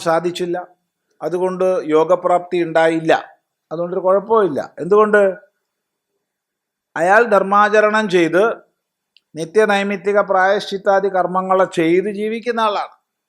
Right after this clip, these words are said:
അതുകൊണ്ട് ഈ സാധനയിലൂടെ അയാൾക്ക് ലക്ഷ്യത്തിലെത്താൻ പറ്റിയില്ലെങ്കിലും അയാൾക്ക്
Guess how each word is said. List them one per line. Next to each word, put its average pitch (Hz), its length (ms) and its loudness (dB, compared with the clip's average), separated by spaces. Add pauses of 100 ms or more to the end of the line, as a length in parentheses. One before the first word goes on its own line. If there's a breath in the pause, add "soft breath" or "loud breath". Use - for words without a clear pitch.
(1000)
അതുകൊണ്ട് 214 360 0 (160)
ഈ - 20 -8 (140)
സാധനയിലൂടെ 220 840 0
അയാൾക്ക് 202 360 4
ലക്ഷ്യത്തിലെത്താൻ 208 760 2
പറ്റിയില്ലെങ്കിലും 190 920 2
അയാൾക്ക് 185 240 4